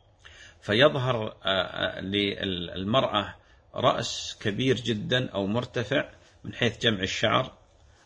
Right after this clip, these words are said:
أو من حيث وضع، آه، مادة معينة، آه، تجعل الشعر، آه، يعني كثيف وكثير، وهذا يلفت الانتباه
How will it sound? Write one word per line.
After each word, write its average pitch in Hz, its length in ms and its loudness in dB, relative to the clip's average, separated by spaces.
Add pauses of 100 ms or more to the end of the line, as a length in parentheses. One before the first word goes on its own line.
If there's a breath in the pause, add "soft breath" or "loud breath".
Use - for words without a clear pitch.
(140 soft breath)
أو 117 100 0
من 104 160 -2
حيث 120 340 -2 (100)
وضع، 107 380 2 (680)
آه، 90 180 -2
مادة 101 420 2
معينة، 95 680 2 (280)
آه، 82 160 -12 (100)
تجعل 101 320 0
الشعر، 90 480 0 (540 soft breath)
آه، 85 480 -2
يعني 90 540 -2 (140)
كثيف 110 500 -2
وكثير، 107 600 -4 (840 soft breath)
وهذا 104 580 2
يلفت 127 500 2
الانتباه 101 640 -2